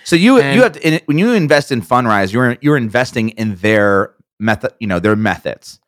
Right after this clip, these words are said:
Speaker 2: Their, their, their deal
Speaker 1: Which is, which is
Speaker 2: finding and
Speaker 1: essentially what Betterment and all these other robo advisors are, is you're, you're kinda buying into, like, you're trusting them based on your risk level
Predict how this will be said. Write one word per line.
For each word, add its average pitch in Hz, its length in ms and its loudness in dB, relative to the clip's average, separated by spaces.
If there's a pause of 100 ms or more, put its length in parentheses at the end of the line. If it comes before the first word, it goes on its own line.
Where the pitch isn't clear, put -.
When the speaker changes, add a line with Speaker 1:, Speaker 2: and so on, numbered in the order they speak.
Speaker 2:
Their, 202 200 -2
their, 180 240 -4
their 160 200 -6
deal 147 360 -2
Speaker 1:
Which 240 140 0
is, 139 80 2
which - 180 0
is 233 60 0
Speaker 2:
finding - 20 0
and 214 100 2
Speaker 1:
essentially 185 520 2
what 123 360 0 (100)
Betterment 113 640 0
and 107 140 -2
all 107 140 2
these 104 160 -2
other 139 180 2
robo 101 240 2
advisors 92 380 0
are, 90 160 2
is 90 140 -4
you're, 110 260 0
you're 131 80 -4
kinda 160 200 0
buying 120 340 0
into, 107 240 -2
like, 95 340 -2 (460)
you're 143 120 2
trusting 156 540 -2
them 123 260 0
based 113 260 -2
on 107 100 -4
your 95 120 -2
risk 147 280 -4
level 95 500 0